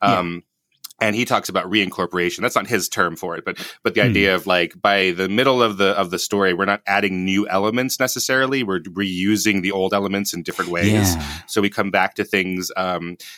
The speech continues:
Speaker 2: uh, and, you know, reincorporation, as he says, uh,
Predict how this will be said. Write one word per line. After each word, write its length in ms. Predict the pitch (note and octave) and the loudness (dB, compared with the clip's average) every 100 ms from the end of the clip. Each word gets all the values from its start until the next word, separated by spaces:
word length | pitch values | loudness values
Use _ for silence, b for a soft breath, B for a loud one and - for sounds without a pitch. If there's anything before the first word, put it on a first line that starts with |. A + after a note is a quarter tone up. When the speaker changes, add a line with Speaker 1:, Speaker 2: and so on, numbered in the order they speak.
| B - | B 0
Speaker 2:
uh, 320 | G2+ F#2 F2+ | 4 4 2
and, 520 | G#2+ G2 F2+ F2+ F2 - | 2 2 0 -2 -6 -8
you 120 | A2+ | -4
know, 260 | G2+ E2 D#2+ _ _ b b _ | 0 0 -2 _ _ b b _
reincorporation, 960 | G2+ A#2+ C3 A2+ B2 - G2+ G#2+ G#2 F2+ | -2 2 2 2 0 2 2 2 2 -2
as 180 | F2 | -4
he 160 | - B2+ | -4 -4
says, 460 | - F2+ E2+ D#2+ - | 0 2 2 -2 -8
uh, 80 | F#2 | -10